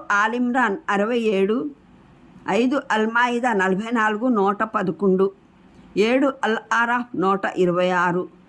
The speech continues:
పది యూసుఫ్, యూనుస్ డెబ్భై రెండు ఎనభై నాలుగు, పన్నెండు యూసుఫ్ నూట ఒకటి ఇరవై ఏడు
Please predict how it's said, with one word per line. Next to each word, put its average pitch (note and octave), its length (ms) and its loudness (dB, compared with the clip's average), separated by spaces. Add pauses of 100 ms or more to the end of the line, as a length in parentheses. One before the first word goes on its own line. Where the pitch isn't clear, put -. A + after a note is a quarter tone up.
(220)
పది G#3 360 -2 (100)
యూసుఫ్, A3 600 0
యూనుస్ C4 560 2 (300)
డెబ్భై F#3+ 340 2
రెండు G#3 320 0
ఎనభై F#3 400 2
నాలుగు, E3+ 420 0 (420)
పన్నెండు C#4 520 4
యూసుఫ్ A#3 500 2 (420)
నూట A3 280 2
ఒకటి A#3+ 340 -4
ఇరవై F#3 300 2
ఏడు E3 360 0